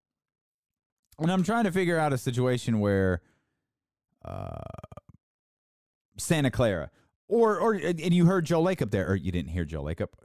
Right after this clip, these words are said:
I, I, I read you Joe Lacob's quote. You read Joe Lacob's quote, like, you know, "We wanna show everybody, like, this is what we can do." All right, cool. Like, I don't think that's gonna work here.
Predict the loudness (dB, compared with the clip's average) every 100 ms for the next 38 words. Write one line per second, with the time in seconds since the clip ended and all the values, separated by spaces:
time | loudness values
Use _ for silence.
0 | -14 -8 -8 -4 -4 -2 0 2 0 0
1 | 0 0 -2 -4 -4 -2 -2 -8 _ _
2 | _ _ _ _ _ _ _ -4 0 2
3 | 4 2 2 0 -4 -4 -4 -10 -14 _
4 | _ _ _ _ _ _ _ _ _ _
5 | _ -20 -18 -8 -4 -2 0 -2 -2 0
6 | 2 4 2 2 0 -2 -6 -8 -8 -2
7 | -2 -2 -4 0 0 2 0 -2 -2 0
8 | 2 0 -4 -16 _ _ _ _ _ _
9 | _ _ -8 -6 -4 -2 -4 -4 _ _
10 | _ _ _ -4 2 4 2 0 -4 -6
11 | -10 _ _ _ _ _ _ _ _ _
12 | _ _ _ -12 -6 -4 -2 0 0 2
13 | 2 4 2 2 0 -2